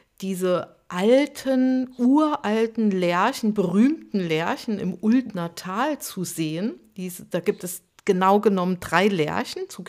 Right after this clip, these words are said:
denen kann man hinwandern. Das haben wir dann auch getan. Und, ähm, die sind ja schätzungsweise über zweitausend Jahre alt, diese Bäume.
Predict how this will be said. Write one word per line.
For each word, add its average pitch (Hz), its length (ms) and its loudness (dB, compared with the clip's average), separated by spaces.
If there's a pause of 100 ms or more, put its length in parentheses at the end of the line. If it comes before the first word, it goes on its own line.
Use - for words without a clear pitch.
(120)
denen 180 180 -2
kann 175 140 -4
man 165 140 0
hinwandern. 180 840 2
Das 185 180 -8
haben 175 120 -6
wir 165 80 -2
dann 170 180 -6
auch - 140 -8
getan. 165 480 -6 (840)
Und, 190 300 2 (160)
ähm, 180 560 2 (300)
die 170 60 -6
sind 170 320 -4 (360)
ja 175 200 2
schätzungsweise 208 840 0
über 185 280 -2
zweitausend 165 600 -6
Jahre 147 340 -6
alt, 156 280 -14
diese 156 180 -10
Bäume. 147 540 -2